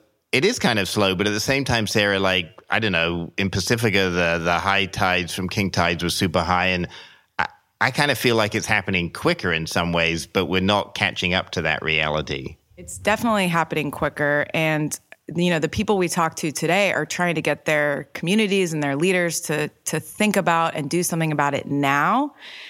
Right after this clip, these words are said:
Speaker 2: because the longer we wait, uh, the fewer options will be on the table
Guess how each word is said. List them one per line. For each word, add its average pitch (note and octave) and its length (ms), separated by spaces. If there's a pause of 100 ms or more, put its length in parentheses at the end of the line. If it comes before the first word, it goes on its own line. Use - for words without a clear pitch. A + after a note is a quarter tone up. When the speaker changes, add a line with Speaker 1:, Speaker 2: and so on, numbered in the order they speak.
(200)
Speaker 2:
because F3 560
the D#3+ 100
longer F#3 400
we E3 140
wait, D#3 520 (140)
uh, C#3+ 180
the C3 100
fewer F3+ 440
options D3 560
will D3 80
be D#3 140
on C#3+ 120
the C3+ 120
table F#3+ 520